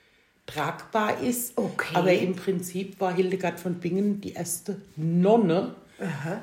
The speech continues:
Speaker 1: die über den weiblichen Orgasmus geschrieben hat.
Speaker 2: Ach was.
Speaker 1: Ja, weil die ja immer bei der Geburt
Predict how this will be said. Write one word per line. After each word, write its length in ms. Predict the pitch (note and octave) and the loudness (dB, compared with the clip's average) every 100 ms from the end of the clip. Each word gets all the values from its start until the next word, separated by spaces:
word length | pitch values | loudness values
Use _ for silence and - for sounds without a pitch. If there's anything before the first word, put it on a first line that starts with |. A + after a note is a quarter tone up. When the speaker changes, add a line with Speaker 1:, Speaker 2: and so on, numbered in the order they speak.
| - - | -12 -10
Speaker 1:
die 220 | F3 F3+ | -4 -4
über 180 | - D#3+ | -2 0
den 140 | D#3 D#3 | 0 -2
weiblichen 440 | - - D3+ - | -6 -12 -12 -12
Orgasmus 580 | - - B3 - - - | -10 -8 -8 -8 -10 -8
geschrieben 500 | G3 - E3+ E3+ D#3+ | -6 -4 -6 -6 -6
hat. 100 | D3+ D#3 _ _ _ | -10 -14 _ _ _
Speaker 2:
Ach 260 | A3+ F#3 - | -4 -4 -6
was. 380 | F3+ E3+ - - F3 | -6 -6 -8 -8 -2
Speaker 1:
Ja, 200 | E3+ F3 - _ | -2 -2 -12 _
weil 160 | E3 E3+ | -2 0
die 100 | F3 | 2
ja 80 | D#3 | 2
immer 240 | E3+ F#3 | 2 0
bei 140 | F#3+ F3+ | 0 -2
der 120 | F#3+ | -2
Geburt 640 | F3 - F#3 F#3+ F#3+ - | -4 2 2 2 -2 -16